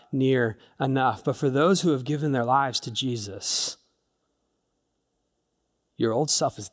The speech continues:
dead. That's a fact,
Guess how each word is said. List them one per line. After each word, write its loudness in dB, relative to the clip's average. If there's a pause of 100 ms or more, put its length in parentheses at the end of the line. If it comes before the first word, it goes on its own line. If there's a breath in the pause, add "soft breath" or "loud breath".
dead. -4 (2250)
That's -6
a -4
fact, -2